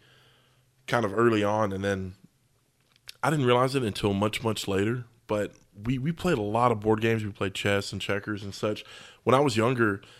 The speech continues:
so my mom could make money and stay home with us kids, she actually started, like, a babysitting business. You know, she'd babysit, uh, out of, out of her home. And so I remember when I, I was such a brat, I thought it was horrible to have all these kids come over and use all my stuff.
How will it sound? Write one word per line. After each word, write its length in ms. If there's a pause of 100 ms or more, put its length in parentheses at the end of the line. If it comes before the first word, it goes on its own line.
(500)
so 120
my 60
mom 280
could 180
make 360
money 420
and 140
stay 300
home 300
with 120
us 140
kids, 680
she 280
actually 440
started, 380
like, 120
a 40
babysitting 960 (200)
business. 440
You 80
know, 40
she'd 200
babysit, 500
uh, 160
out 180
of, 220
out 120
of 80
her 80
home. 280 (680)
And 160
so 320
I 120
remember 480 (120)
when 120
I, 160
I 180
was 120
such 180
a 80 (280)
brat, 380
I 100
thought 220
it 60
was 140
horrible 340
to 60
have 100
all 100
these 140
kids 220
come 160
over 160
and 100
use 140
all 80
my 120
stuff. 400